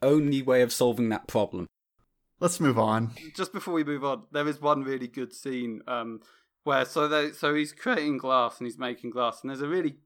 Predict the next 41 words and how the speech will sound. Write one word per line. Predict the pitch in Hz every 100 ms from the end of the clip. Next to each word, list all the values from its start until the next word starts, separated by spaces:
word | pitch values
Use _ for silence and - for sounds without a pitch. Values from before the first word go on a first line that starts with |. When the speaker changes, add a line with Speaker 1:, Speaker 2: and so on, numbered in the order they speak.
| _
Speaker 3:
b-, | 135 127 _
good | 147 127
scene | - 143 131
that | 120 - -
got | - 123 -
to | 123
me | 117 120 117 _ - - _ 139
emotionally | 160 143 139 139 156 143
<laughs> | 139
quite, | - - 165 - - - -
even | 151 160 156
though | 156
I | 156
knew | 156 175
it | 180 156
was | 147
doing | - 160 156
it. | 135
And | 135
it's | 139
one | 170
of | 160
those | 151
things | 147 156 143
in | 131
which | 123 -
I'm | 123
just | 123 -
like, | 127 - - - -
"Oh, | 147
I | 143
know | 147 170
you're | 156
pulling | 151 143
at | 120
my | 123
heartstrings | 131 127 - 123 113
and | 110
it's | 113
fucking | - 127 - 113
working." | 113 117 - 110